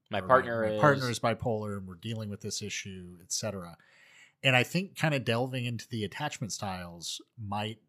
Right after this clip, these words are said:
Speaker 2: help all of you
Speaker 1: Yeah.
Speaker 2: who are wanting to ask these questions because, you know, you're,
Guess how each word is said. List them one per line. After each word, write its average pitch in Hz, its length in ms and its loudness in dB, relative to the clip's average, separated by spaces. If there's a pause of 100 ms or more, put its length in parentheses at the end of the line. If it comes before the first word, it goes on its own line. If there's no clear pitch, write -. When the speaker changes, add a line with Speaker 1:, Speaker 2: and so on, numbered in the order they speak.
(240)
Speaker 2:
help - 320 4
all 92 160 4
of 82 100 -12
you 80 360 -16
Speaker 1:
Yeah. 196 220 2 (280)
Speaker 2:
who 101 440 0
are 107 140 0
wanting 104 280 -2
to 98 60 -4
ask 101 260 -2
these 90 180 -8
questions 98 560 -2
because, 98 480 -6 (460)
you 120 140 -4
know, 95 240 -6 (540)
you're, 104 380 -2